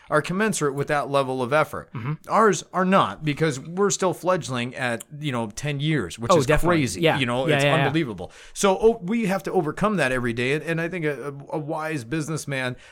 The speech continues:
Speaker 1: mixed in a solution of artist, it, th-, it's that overcoming that is the kind of reward and the,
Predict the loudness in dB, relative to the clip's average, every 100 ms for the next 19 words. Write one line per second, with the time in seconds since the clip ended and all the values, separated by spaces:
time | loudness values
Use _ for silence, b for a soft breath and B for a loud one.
0 | B -4 0 2 0 -10 b b -6 -4
1 | -4 -2 0 0 -4 -16 -14 -6 -4 -2
2 | 0 0 0 0 -2 -4 -6 -6 -2 0
3 | 0 -4 -6 -10 b b -10 -10 -6 -8
4 | -6 -8 -8 -4 -2 -4 -4 -4 -2 -2
5 | -4 -4 -6 -6 -4 -4 -4 -4 -2 -2
6 | -4 -4 -2 -2 -2 -4